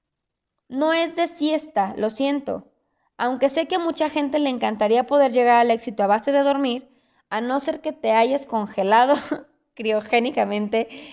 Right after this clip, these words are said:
y estés esperando a una gran herencia para cuando te descongelen, la vida no funciona así. Aquí tienes seis potentes prácticas demostradas de desarrollo personal, conocidas como los salvavidas,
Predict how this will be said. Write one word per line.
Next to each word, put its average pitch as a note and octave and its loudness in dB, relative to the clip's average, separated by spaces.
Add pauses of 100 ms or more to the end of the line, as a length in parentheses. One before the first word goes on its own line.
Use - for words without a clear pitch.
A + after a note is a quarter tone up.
y - -2
estés B3 0
esperando A#3+ 4
a A#3+ 6
una A#3+ 2
gran A#3 2
herencia A3+ 0
para G3+ 0
cuando G3 -2
te G3 0
descongelen, A3 -2
la G#3 4
vida G#3+ 2
no A3+ -4
funciona G#3 -8
así. - -18 (1200)
Aquí C#4 2
tienes E4+ 0
seis D#4 0
potentes D4 -2
prácticas C4+ 2
demostradas G#3+ 2
de A#3+ 2
desarrollo G3+ 0
personal, G3+ -2
conocidas A3+ -2
como A3+ -2
los G3 -2
salvavidas, G3+ 0